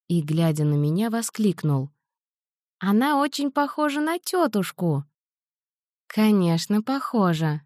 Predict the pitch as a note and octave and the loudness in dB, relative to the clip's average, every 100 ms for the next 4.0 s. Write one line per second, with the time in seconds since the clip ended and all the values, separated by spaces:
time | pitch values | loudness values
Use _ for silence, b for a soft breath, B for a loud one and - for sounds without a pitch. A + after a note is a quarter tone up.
0 | - A#3 C4+ C#4+ C4 D4 - D#4 G3 E3 | -4 2 2 2 0 -4 -2 0 0 -2
1 | - D#3+ D#3+ - _ _ _ _ - D#3 | -2 -2 -2 -6 _ _ _ _ -2 0
2 | D3+ D3+ C#3 D#3 G#3 G#3 E3+ G3 - F3 | 2 2 0 0 0 -2 -2 -4 -2 -2
3 | D3+ D3+ D3+ D#3+ - - G3+ F#3 D3 B2+ | -2 0 -2 -2 -4 -2 -2 0 0 -2